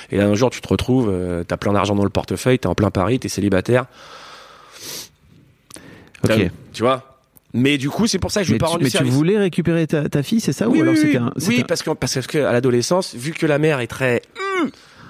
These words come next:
Speaker 1: est très, euh,
Speaker 2: C'était dur entre elles, c'est ça ?
Speaker 1: Ah bah ça passait plus du tout.
Speaker 2: Ok.
Speaker 1: Donc c'est pour ça que j'ai, je l'ai, je l'ai pris en fait. Déjà j'étais content de la, la prendre avec moi, mais
Speaker 2: Ouais.
Speaker 1: c'est surtout par nécessité. Je dis, bah, c'est avec ta mère, je la connaissais. J'ai toutes les deux, ça, l'adolescence, ça va pas le faire, quoi.
Speaker 2: Ok. Mais donc de ce fait-là, tu l'as récupéré.
Speaker 1: Je l'ai récupéré, mais du coup,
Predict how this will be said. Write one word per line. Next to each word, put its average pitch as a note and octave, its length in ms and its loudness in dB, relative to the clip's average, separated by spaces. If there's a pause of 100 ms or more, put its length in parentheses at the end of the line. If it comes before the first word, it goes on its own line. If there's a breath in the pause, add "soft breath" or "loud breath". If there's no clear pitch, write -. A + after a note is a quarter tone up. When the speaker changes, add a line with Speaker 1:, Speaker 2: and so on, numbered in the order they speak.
(120)
Speaker 1:
est G#2+ 140 -8
très, B2+ 320 0
euh, G2+ 40 0
Speaker 2:
C'était G2+ 260 2
dur C3 220 4
entre C3+ 180 2
elles, D3+ 100 0
c'est C3 120 2
ça ? C#3+ 140 2
Speaker 1:
Ah B2+ 60 4
bah B2+ 120 2
ça - 120 0
passait A#2+ 220 0
plus C#3 120 -6
du E3+ 120 0
tout. - 100 0
Speaker 2:
Ok. A#2+ 120 2
Speaker 1:
Donc - 120 2
c'est B2+ 100 0
pour B2+ 140 -2
ça F3 100 2
que D#3 60 2
j'ai, A#2 260 -2
je G#2+ 140 -6
l'ai, A#2+ 180 0
je A2 80 -6
l'ai B2 100 0
pris F3 220 -2
en C3+ 100 2
fait. D3+ 260 -2
Déjà A#2 220 2
j'étais A2+ 160 -2
content G#2+ 240 -4
de G#2 60 0
la, G2+ 140 2
la G#2+ 100 0
prendre A#2 140 0
avec C#3+ 100 0
moi, F3+ 120 4
mais C#3 80 4
Speaker 2:
Ouais. A2+ 60 6
Speaker 1:
c'est C#3+ 100 0
surtout C3 200 -4
par B2+ 140 2
nécessité. A#2 460 0
Je A#2+ 40 -4
dis, G#2+ 100 -6
bah, G#2 60 -6
c'est G#2+ 140 -8
avec F2+ 240 -6
ta G#2+ 100 -4
mère, A2+ 140 0
je G#2 60 -8
la F#2+ 80 -6
connaissais. G2+ 420 0 (340 loud breath)
J'ai F#2+ 140 -12
toutes - 200 -12
les G#2+ 100 -2
deux, B2+ 160 -2
ça, G2 220 -6
l'adolescence, G#2 500 0
ça F#2+ 100 0
va F#2 80 2
pas A#2+ 100 2
le A#2+ 60 0
faire, - 220 -2
quoi. - 120 -6
Speaker 2:
Ok. - 200 2 (1000 loud breath)
Mais A2 60 0
donc A2 160 0
de A2 100 0
ce G#2+ 60 -4
fait-là, A2+ 220 0
tu D3+ 120 2
l'as B2+ 100 2
récupéré. D3 600 2
Speaker 1:
Je C3 100 2
l'ai B2+ 60 4
récupéré, E3 460 2
mais C#3+ 120 2
du D3 140 -6
coup, F3+ 320 -2